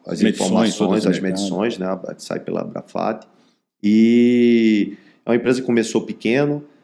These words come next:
Speaker 1: mas é uma empresa sempre que pensou grande, né? Sempre sonhou grande, sempre tendo um, um compromisso muito forte com a qualidade, né? Então,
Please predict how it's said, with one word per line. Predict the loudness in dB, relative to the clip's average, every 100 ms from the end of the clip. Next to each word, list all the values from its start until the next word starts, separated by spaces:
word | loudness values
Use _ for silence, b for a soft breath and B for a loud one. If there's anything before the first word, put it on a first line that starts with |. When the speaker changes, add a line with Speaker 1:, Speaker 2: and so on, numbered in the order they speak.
| b
Speaker 1:
mas | -6 -2
é |
uma | -2
empresa | 0 -2 0
sempre | -4 -6 -6
que | -6
pensou | -4 -6 -4 -2
grande, | -2 -2 -2 -2 -2
né? | -2 -4 -6 -10
Sempre | -6 -6 -6
sonhou | -4 -2 -2
grande, | -4 -4 -4
sempre | -4 -6 -8 -12 -6
tendo | -4 -4
um, | -4 -6
um |
compromisso | -6 -6 -4 -4 -6 -6
muito | -6 -6
forte | -10 -6 -6 -6
com | -10
a | -8
qualidade, | -6 -6 -6 -6 -4 -6 -8 -16 b b b b _
né? | -8 -8 -12 B B B
Então, | -8 -4 -2 -2 -2 -2 -2 -4